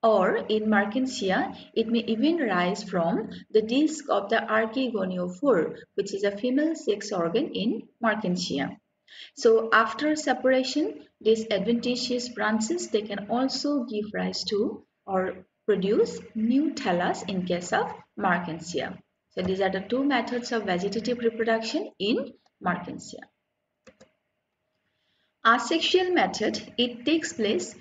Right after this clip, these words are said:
by this gamete, by germination of these gamma cups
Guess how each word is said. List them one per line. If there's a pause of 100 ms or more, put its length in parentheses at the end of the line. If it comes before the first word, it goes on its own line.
(180)
by (220)
this (280)
gamete, (220)
by
germination
of
these (380)
gamma
cups